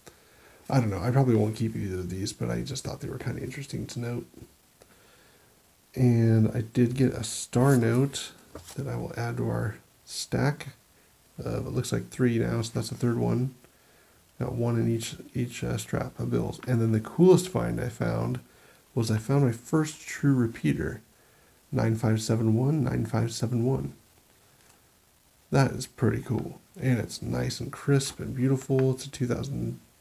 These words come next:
thirteen, it looks like. Very happy with this find, so, um,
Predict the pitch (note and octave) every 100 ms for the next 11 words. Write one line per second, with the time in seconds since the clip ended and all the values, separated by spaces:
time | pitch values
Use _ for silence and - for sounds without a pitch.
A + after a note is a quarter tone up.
0 | _ _ _ _ _ _ _ _ - C3
1 | A#2+ - D3 C#3+ C#3 C#3+ - C#3 C#3 C#3
2 | - _ _ _ _ _ _ _ - _
3 | _ _ _ _ _ - A#2+ B2 A2+ G2+
4 | A2 G#2+ A2 - F#2+ - - - - -
5 | - - - G#2+ G2+ G#2+ -